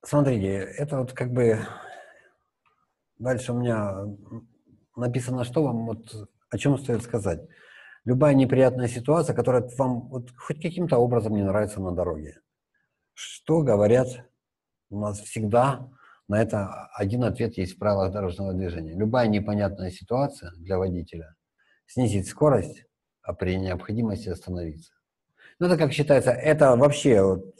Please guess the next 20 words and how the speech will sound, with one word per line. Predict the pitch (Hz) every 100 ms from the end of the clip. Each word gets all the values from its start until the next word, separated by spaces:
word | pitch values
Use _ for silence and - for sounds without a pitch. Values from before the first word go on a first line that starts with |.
| -
э, | 92 92
железное | 101 170 190 160 131
правило. | 113 101 78 76 - _ _ _ _ _ _ _ _ _ _ _ _ _ _ _ _ _ _
Вот | 123 -
что-то | - 226 196
не, |
пошло | 123 151 160
не | 170 156
так. | 156 82 95
Вот | 90 -
у | 139
вас | 170 - _ _ _ _ _
подозрительно | 185 190 185 180 214 196 170 151
ведет | 147 160 160
какой-то | 135 139 135
автомобиль, | 123 131 123 113 104
который | 87 90 101 98
едет | 92 87
впереди | - 101 90 92
вас. | 82 73 _